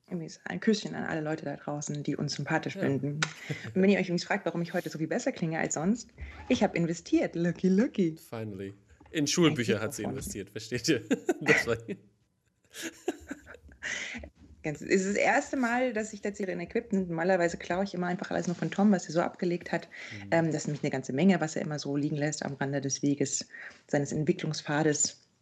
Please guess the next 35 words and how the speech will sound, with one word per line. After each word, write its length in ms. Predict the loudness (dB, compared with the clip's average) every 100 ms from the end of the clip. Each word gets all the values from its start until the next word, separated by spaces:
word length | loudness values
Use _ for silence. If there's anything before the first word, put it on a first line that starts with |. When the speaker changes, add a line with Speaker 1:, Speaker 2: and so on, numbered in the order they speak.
| _ _ -20 _ _ -4
Speaker 2:
Mhm. 80 | 2
Speaker 1:
Äh, 320 | 4 4 4
ich 80 | 4
bin 100 | 6
immer 220 | 8 8
noch 100 | 4
nicht 140 | 0
so 80 | -6
gut 140 | -8 -8
ausgestattet 500 | -10 -8 -8 -6 -4
wie 120 | 0
du, 200 | 2 2
aber 180 | 2 -6
das 320 | -10 -16 -20 _ -20 -20 -20 -20 -20 -18 -10
Speaker 2:
Kommt, 300 | -2 0 0
das, 260 | -2 -4 -4
äh, 120 | -6
you 160 | -4 -2
getting 260 | 0 0
there. 220 | -2 -6 -8 _ _ _ _ _ _ 0 2
Speaker 1:
Ja, 160 | 4
ich 120 | 2 0
bin, 200 | 0 2
ich 100 | 2
bin 80 | 2
auch 80 |
ganz 240 | 0 -2 -2
stolz. 240 | 0 0 0
Ich 60 |
find's 180 | -2 0
auch 120 | 0
ganz 240 | 0 0 0
hübsch 220 | -4 -2
als 180 | -2 -2
Mikro. 440 | -4 -6 -8 -6